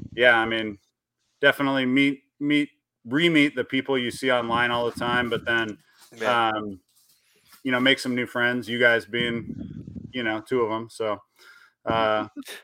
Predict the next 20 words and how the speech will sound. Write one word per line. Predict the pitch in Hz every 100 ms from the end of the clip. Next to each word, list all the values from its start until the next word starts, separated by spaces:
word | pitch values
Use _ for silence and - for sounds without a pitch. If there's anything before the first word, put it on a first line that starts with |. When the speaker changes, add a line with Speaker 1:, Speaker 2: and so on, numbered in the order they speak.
| _
Speaker 1:
as | 120 -
far | 170 165 156
as, | 139 120 - - _ _ _ _ -
you | 143
know, | 127 135 123 _ _ _ _ _ _ _ -
after | 147 147 151 139
we, | 135 131 127
we | 123 123
left | 123 131 - 127
and | 120 117 113 - _
came | - 127 120
home, | 117 127 135
we | 123
got | 120 117 - _ - - - -
left | 131 127
with | 135 123 - - -
new | 135 131
connections | 123 123 127 - 131 123
and | 120
new | 120 123 123 120